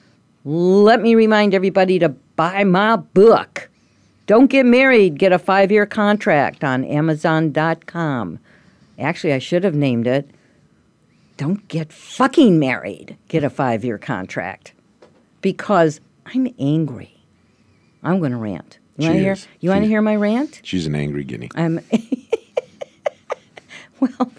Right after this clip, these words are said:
Speaker 1: that's true. I can't argue with that. Okay, I have pet peeves. And my pet peeve is in relationships,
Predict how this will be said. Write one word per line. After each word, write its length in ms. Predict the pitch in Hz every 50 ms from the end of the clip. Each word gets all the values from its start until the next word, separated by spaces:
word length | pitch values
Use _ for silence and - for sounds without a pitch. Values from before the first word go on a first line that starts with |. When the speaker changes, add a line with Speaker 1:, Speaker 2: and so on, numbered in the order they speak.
| _ _
Speaker 1:
that's 300 | - 254 - - - - -
true. 600 | - - - - 247 247 - - - 233 226 - - - - - -
I 160 | - 277 302
can't 400 | 294 - - 311 285 285 269 -
argue 420 | 190 214 247 247 269 233 247 254 240
with 240 | 226 220 208 - -
that. 340 | 214 190 170 135 107 - - _ - - - -
Okay, 320 | - 254 262 262 330 226 185
I 140 | 143 233 262
have 160 | 247 240 -
pet 240 | - 262 220 220 -
peeves. 500 | - 226 202 170 147 - - - - - - _ _ _ _ _ _ _ _ _ _ _ _ _
And 640 | - 196 190 185 180 175 175 170 165 160 160 156 -
my 340 | 165 170 180 196 208 233 247
pet 300 | 240 - 247 196 - -
peeve 540 | - 190 151 131 135 135 143 139 - - - _ _ _ _ _ _ _ _ _ _ _ _ _ _ _ _ _ _ _ -
is 340 | 196 190 185 180 175 160 - -
in 180 | 240 254 285 330
relationships, 1080 | 330 311 285 240 220 214 - 185 160 156 131 - - 156 104 87 - - - - -